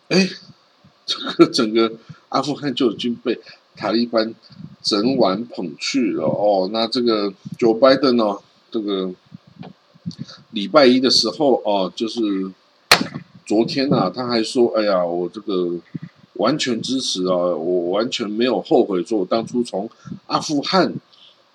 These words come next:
这个撤军的这个决定哦，但是我承认阿富汗政府垮台的速度啊，比我想象的还要快得多哦。”那当然，他现在美国政府面临的选择啊，就是说呢，这个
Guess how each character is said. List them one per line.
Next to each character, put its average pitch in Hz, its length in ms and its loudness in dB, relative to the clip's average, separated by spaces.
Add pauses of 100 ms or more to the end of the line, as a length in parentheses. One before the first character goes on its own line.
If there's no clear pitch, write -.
这 117 80 -2
个 98 140 0
撤 139 300 2
军 123 240 0
的 95 100 -2
这 120 100 0
个 104 140 2
决 107 220 0
定 120 300 4
哦， 76 220 -8
但 139 180 2
是 127 180 0
我 98 120 0
承 113 300 -2
认 151 240 4 (560)
阿 143 100 2
富 143 140 0
汗 131 180 -2
政 143 180 4
府 107 120 -6
垮 95 260 0
台 92 180 -4
的 101 80 0
速 135 200 2
度 123 220 2
啊， 90 200 0
比 117 140 2
我 135 100 4
想 - 260 4
象 135 300 4
的 95 160 -2 (300)
还 - 220 0
要 151 160 8
快 127 300 4
得 101 120 2
多 113 240 4
哦。” 98 260 2 (440)
那 110 120 0
当 170 220 8
然， 139 100 6
他 165 120 4
现 156 220 6
在 160 140 6
美 95 400 0
国 107 480 0
政 147 240 2
府 92 140 -10
面 123 240 0
临 98 140 0
的 101 140 -2
选 92 300 -4
择 92 260 -2
啊， 113 180 4 (540)
就 143 120 2
是 147 80 4
说 165 240 4
呢， 143 320 4
这 147 80 0
个 120 360 4